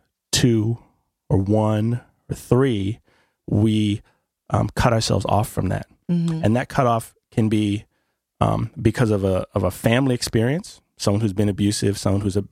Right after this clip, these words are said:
Speaker 1: know, abandoned, you know, all kinds of, you know, drug, alcohol, or suffering that's happened, trauma that's happened. But you also look at that as, um, Black people, Black Americans who've, who've been here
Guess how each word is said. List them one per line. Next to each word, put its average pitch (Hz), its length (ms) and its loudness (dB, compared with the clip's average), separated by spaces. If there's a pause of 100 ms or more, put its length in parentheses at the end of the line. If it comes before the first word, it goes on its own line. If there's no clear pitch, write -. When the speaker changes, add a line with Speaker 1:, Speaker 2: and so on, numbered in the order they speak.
(140)
Speaker 1:
know, 98 140 0
abandoned, 104 880 0 (300)
you 104 100 -4
know, 110 180 -2 (120)
all 104 120 0
kinds 107 280 0
of, 98 180 -4 (320)
you - 60 0
know, 117 80 0
drug, 101 260 0
alcohol, 98 580 -2
or 117 400 -6 (300)
suffering - 480 0
that's 101 140 -2
happened, - 420 -4 (480)
trauma 101 320 0
that's 107 140 -4
happened. 113 380 -2 (720)
But 117 180 2
you 139 80 2
also 143 220 0
look 117 200 0
at 107 120 -2 (240)
that 107 180 0 (140)
as, 107 380 0 (460)
um, - 460 0 (800)
Black 117 420 0
people, 117 680 -2 (220)
Black 113 280 0
Americans 117 520 0
who've, 107 260 -2
who've 101 280 -4
been 180 200 4
here 104 440 -2